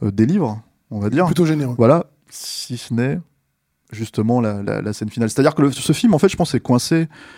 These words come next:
Speaker 1: entre deux scènes qui fonctionnent pas, en fait, si tu veux. C'est, et c'est dommage parce que tout le reste est vraiment bien. Euh, le, tout le reste est plutôt incarné. Euh, mais t'as vraiment cette scène d'ouverture, en fait, qui est une scène, euh, comment dire, euh, euh, euh, bah ouais, enfin, moi, je trouve un peu, en,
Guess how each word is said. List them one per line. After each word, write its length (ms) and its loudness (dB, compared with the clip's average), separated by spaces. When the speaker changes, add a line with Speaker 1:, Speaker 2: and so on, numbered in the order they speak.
Speaker 1:
entre 340 2
deux 220 4
scènes 260 2
qui 120 -6
fonctionnent 360 0
pas, 120 2
en 80 2
fait, 120 -4
si 80 -8
tu 100 -6
veux. 80 4
C'est, 240 -2
et 40 0
c'est 120 -2
dommage 220 2
parce 140 0
que 80 -2
tout 140 2
le 60 6
reste 200 2
est 40 0
vraiment 280 2
bien. 260 2
Euh, 360 6
le, 100 2
tout 140 2
le 60 6
reste 180 4
est 40 2
plutôt 280 0
incarné. 520 0
Euh, 180 6
mais 240 4
t'as 160 4
vraiment 320 4
cette 200 -2
scène 160 2
d'ouverture, 480 0
en 80 0
fait, 220 -6
qui 120 -14
est 40 -4
une 60 -8
scène, 300 -2
euh, 320 -4
comment 260 -6
dire, 260 -6
euh, 520 -10
euh, 280 -14
euh, 360 -6
bah 200 -8
ouais, 280 4
enfin, 300 -8
moi, 180 0
je 60 -12
trouve 180 -8
un 100 -4
peu, 120 -6
en, 580 -4